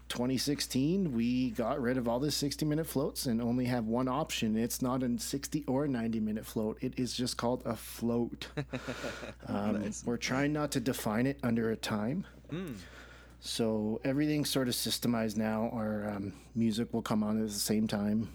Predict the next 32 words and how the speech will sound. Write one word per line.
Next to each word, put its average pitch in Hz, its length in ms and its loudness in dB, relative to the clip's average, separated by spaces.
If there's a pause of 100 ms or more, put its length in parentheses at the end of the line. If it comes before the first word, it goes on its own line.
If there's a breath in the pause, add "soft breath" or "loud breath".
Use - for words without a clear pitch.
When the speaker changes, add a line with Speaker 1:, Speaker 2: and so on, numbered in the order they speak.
(140)
Speaker 1:
for 107 360 0
every 107 260 0
single 113 280 0
person. 117 500 -4 (720 loud breath)
Um, 107 120 -2
Speaker 2:
Mm-hmm. 101 340 -4
Speaker 1:
and 113 100 4
if 123 180 -2
we 139 140 2
spend 120 680 0 (1300 loud breath)
maybe 190 300 4
a 135 40 2
few 135 220 2
minutes 123 240 2
before 120 340 0
talking 110 420 -2
to 113 120 2
a 113 40 0
client 110 480 0
or 110 60 2
giving 110 260 0
them 113 140 4
a 107 40 0
tip 113 440 0
or, 107 280 0 (360 loud breath)
you 110 80 2
know, 113 100 4
talking 120 360 2
about 113 140 0
their 113 140 2
last 110 280 0
float, 120 580 0